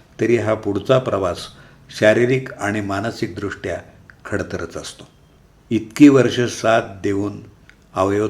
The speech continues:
थकलेले असतात, ते त्याची सतत जाणीव करून देत असतात. परिस्थिती हळूहळू वेगळं वळण घेत असते, त्याचाही परिणाम होत असतो.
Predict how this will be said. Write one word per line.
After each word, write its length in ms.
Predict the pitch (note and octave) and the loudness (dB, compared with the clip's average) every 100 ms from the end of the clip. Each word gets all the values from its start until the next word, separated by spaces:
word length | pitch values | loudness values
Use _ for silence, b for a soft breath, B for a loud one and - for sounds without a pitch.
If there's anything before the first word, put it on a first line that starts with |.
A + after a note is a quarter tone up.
| - | -6
थकलेले 420 | - F#2 A2 G#2 | -8 -4 -4 -4
असतात, 320 | E2+ - F2 - - b b b b b _ - | -6 -10 -12 -14 -20 b b b b b _ 0
ते 100 | A#2+ | 0
त्याची 320 | A#2+ A2 A2 | 0 -2 -4
सतत 480 | - G#2 G#2+ B2+ G2+ G#2 | -4 -4 -2 -2 -2 -2
जाणीव 320 | G2+ A#2 C3+ | -2 0 -2
करून 320 | C3 G#2+ F#2+ | -2 -4 -4
देत 220 | E2+ E2 | -8 -10
असतात. 420 | D#2 - - - - _ _ _ _ _ _ b b b b b | -12 -14 -18 -18 -20 _ _ _ _ _ _ b b b b b
परिस्थिती 600 | A#2 B2+ B2+ A#2+ - A#2+ B2+ | 4 4 4 0 0 2 2
हळूहळू 480 | G2+ A2 A2+ A2+ | 0 0 2 0
वेगळं 340 | G#2+ G2+ G2 A2+ | -2 -2 -2 -2
वळण 320 | A2 G#2+ G2+ | 0 -2 -2
घेत 220 | F#2 F2+ | -6 -8
असते, 340 | E2+ - - - _ b b b b - | -12 -12 -18 -18 _ b b b b -6
त्याचाही 360 | F#2 - G#2+ A#2+ | -6 -2 -4 -2
परिणाम 360 | B2 A2 G#2+ | -4 -4 -6
होत 240 | F#2+ F#2+ F2+ | -6 -8 -10
असतो. 320 | - - | -12 -18